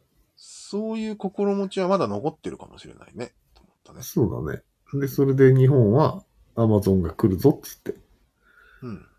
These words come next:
Speaker 2: 楽天頑張れみたいな対応するのに似てるよね。
Speaker 1: ああ。
Speaker 2: うちにはまだ楽天がいるみたいな。武将がいるみたいな感じ。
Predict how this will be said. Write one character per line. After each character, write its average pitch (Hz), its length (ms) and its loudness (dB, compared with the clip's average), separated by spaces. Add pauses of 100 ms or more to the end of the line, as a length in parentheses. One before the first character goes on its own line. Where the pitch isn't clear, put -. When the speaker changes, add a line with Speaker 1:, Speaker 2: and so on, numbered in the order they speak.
(1040)
Speaker 2:
楽 104 240 0
天 104 280 4
頑 101 200 4
張 98 120 6
れ 113 100 6
み 104 160 0
た 107 120 0
い 113 100 2
な 131 260 0 (120)
対 90 240 0
応 87 180 0
す - 160 -8
る 85 280 -4 (200)
の 117 160 0
に 90 120 0
似 69 200 -10
て 82 120 -4
る 58 100 -8
よ 53 80 -14
ね。 - 140 -14 (800)
Speaker 1:
あ 98 760 -16
あ。 - 40 -20 (1500)
Speaker 2:
う 113 140 -6
ち 135 180 -4
に 147 140 2
は 107 120 6
ま 98 180 4
だ 82 240 -4 (240)
楽 104 360 -4
天 143 320 2
が 135 120 6
い 127 120 8
る 78 160 -2
み - 120 -18
た - 80 -16
い - 40 -20
な。 - 80 -20 (680)
武 113 140 2
将 123 300 8
が 117 120 8
い 113 100 6
る 85 160 -2
み - 80 -20
た - 120 -16
い - 40 -20
な - 60 -20
感 - 200 -20
じ。 - 140 -20